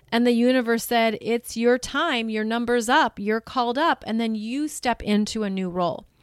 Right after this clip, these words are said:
So definitely a lot of turnover and changeover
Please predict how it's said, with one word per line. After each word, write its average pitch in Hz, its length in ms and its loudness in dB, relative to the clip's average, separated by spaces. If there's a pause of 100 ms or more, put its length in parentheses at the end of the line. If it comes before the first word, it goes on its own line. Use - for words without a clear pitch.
(300)
So 269 300 4
definitely 349 760 2
a 339 120 -2
lot 233 400 -4
of 220 180 -10
turnover 226 640 -4
and 208 220 -8
changeover 220 880 -4